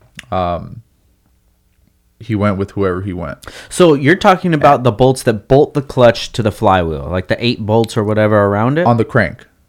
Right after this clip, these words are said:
Speaker 1: The crank, uh,
Speaker 2: Oh, okay,
Speaker 1: flywheel
Speaker 2: okay,
Speaker 1: bolts.
Speaker 2: got
Speaker 1: That
Speaker 2: you.
Speaker 1: bolt to the crank.
Speaker 2: Got you.
Speaker 1: Okay, so those were coming apart. Those
Speaker 2: Okay.
Speaker 1: were getting loose.
Speaker 2: Okay.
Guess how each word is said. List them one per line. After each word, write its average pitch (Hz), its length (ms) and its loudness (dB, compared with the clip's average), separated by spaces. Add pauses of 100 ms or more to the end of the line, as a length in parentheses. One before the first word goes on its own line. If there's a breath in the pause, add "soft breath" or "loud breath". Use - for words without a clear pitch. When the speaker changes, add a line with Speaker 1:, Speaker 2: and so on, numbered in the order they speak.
(300)
Speaker 1:
The 104 100 -6
crank, 107 440 -4
uh, - 80 -16
Speaker 2:
Oh, 170 320 6
okay, 135 100 6
Speaker 1:
flywheel 120 240 6
Speaker 2:
okay, 110 200 2
Speaker 1:
bolts. 90 80 0
Speaker 2:
got 92 200 2
Speaker 1:
That 101 100 4
Speaker 2:
you. 85 60 -4
Speaker 1:
bolt 107 200 -2
to 135 120 -2
the 101 100 -2
crank. - 440 -12
Speaker 2:
Got 104 360 2
you. 87 140 -16
Speaker 1:
Okay, 101 260 0
so 104 160 -4
those 104 200 0
were 101 100 -2
coming 110 300 -4
apart. 92 600 -2
Those 113 140 2
Speaker 2:
Okay. 117 160 6
Speaker 1:
were 127 80 4
getting 120 280 2
loose. 107 400 0
Speaker 2:
Okay. 110 380 -2